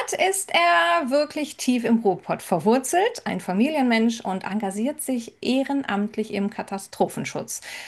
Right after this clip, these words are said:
Und vielleicht ist auch genau das sein Erfolgsgeheimnis, die Ruhe zu bewahren, dann, wenn's wirklich brennt. Heute sprechen wir über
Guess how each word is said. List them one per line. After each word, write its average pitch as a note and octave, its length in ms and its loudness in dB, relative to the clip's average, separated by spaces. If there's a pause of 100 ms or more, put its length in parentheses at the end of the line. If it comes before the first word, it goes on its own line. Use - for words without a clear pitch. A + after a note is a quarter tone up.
(220)
Und A#3+ 300 6
vielleicht B3 480 2
ist A#3 180 -4
auch A3+ 220 0
genau C#4 480 0
das - 600 0
sein G#3+ 320 2
Erfolgsgeheimnis, A3 1400 -2 (380)
die G3 80 -2
Ruhe B3+ 260 0
zu G3 180 -6
bewahren, F3+ 460 -4
dann, E3 360 -4
wenn's F#3+ 280 -4
wirklich - 320 -10
brennt. - 420 -8 (880)
Heute G4+ 240 6
sprechen C4+ 400 4
wir C4 600 6 (120)
über G#3 920 2